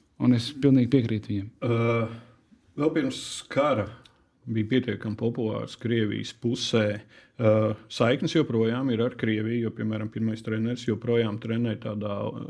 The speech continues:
Speaker 2: īpašā vietā uz Ljubļankas.
Speaker 1: Mhm.
Speaker 2: Ā, ar treneri ir runāts un censties, ā, kaut kādos mazos diedziņos vilināt un modināt Krievijas tautu tur uz vietas?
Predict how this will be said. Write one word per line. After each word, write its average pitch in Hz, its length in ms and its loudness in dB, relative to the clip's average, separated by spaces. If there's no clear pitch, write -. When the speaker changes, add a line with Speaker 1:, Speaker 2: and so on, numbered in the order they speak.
Speaker 2:
īpašā 113 480 -4
vietā 110 320 -2
uz 117 160 0
Ljubļankas. 110 800 -2
Speaker 1:
Mhm. 120 260 -8
Speaker 2:
Ā, 113 160 6
ar 127 180 -8
treneri 120 600 2
ir 113 160 4
runāts 147 500 2
un 110 160 4
censties, 117 800 2
ā, 107 180 4
kaut 127 320 0
kādos 113 720 4
mazos 110 400 4
diedziņos 104 720 0
vilināt 110 680 2
un 107 200 -2
modināt 123 680 6
Krievijas 110 480 0
tautu 120 400 -2
tur 110 160 -2
uz 92 80 -2
vietas? - 460 -4